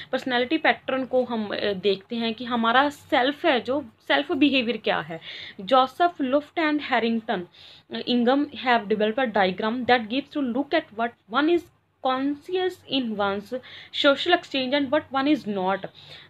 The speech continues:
Dear जोहरी विंडो, ये उन्होंने जो, जोसेफ लुफ्ट and हैरिंगटन इंग्राहम ने एक डायग्राम बनाया था, एक फिगर दी थी हमारे अपने एक सेल्फ बिहेवियर के लिए, जिससे उन्होंने जोहरी विंडो का नाम दिया था।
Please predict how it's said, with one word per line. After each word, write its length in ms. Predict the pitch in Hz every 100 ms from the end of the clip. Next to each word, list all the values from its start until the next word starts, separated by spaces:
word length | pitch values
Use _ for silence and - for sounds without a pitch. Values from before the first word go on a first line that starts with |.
| 190
Dear 200 | 269 240
जोहरी 340 | 220 240 247
विंडो, 360 | 240 226 180 -
ये 380 | 196 233 - 240
उन्होंने 600 | 262 269 294 311 339 - 208 190
जो, 320 | 285 262 226 - - - - - - - -
जोसेफ 480 | 233 254 247 359 277
लुफ्ट 280 | 277 - 302
and 160 | 294
हैरिंगटन 500 | 262 247 233 226 320
इंग्राहम 760 | 294 240 208 220 233 240 233 269
ने 260 | 226 214 - - - -
एक 120 | 339 233
डायग्राम 480 | 233 208 240 294
बनाया 300 | 262 220 196
था, 100 | 202
एक 140 | 277 277
फिगर 440 | - 285 294 349
दी 240 | 247 226 214
थी 100 | 247
हमारे 520 | 240 226 214 214 254 -
अपने 380 | 233 - 254 285
एक 200 | 311 302
सेल्फ 320 | 302 277 262
बिहेवियर 500 | 277 220 208 208 240
के 160 | 262 262
लिए, 160 | 220 240
जिससे 360 | 240 - 311
उन्होंने 340 | 302 254 233 254
जोहरी 440 | 214 226 240 285
विंडो 280 | 262 233 220
का 160 | 220
नाम 320 | 214 202 196 190
दिया 220 | 190 190
था। 260 | 185 254